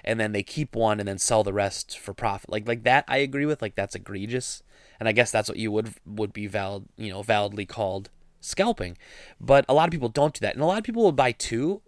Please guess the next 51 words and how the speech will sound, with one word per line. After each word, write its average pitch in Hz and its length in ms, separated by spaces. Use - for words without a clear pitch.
and 139 160
then 127 140
buy 117 240
one 135 180
to 120 80
keep 143 300
and 113 100
buy 110 160
one 120 200
to 98 60
flip. - 400
Um, 127 360
I - 140
don't 190 100
know 190 80
how 170 80
I 170 80
feel 175 200
about 175 120
that. 165 140
I - 20
guess 135 260
that's 160 120
kinda 160 180
the 165 100
same 170 220
thing, 165 220
but 131 220
that's 147 280
a 156 40
little 131 220
less 110 220
egregious 135 400
to - 120
me. 143 120
Like, 120 160
that's 110 200
just - 200
someone 113 240
trying 107 300
to 104 100
pay 101 240
off 95 320
the 117 80
device 104 360
they 139 80
just 139 200
made. 143 240
But 104 200
again, 127 420
whatever. 107 480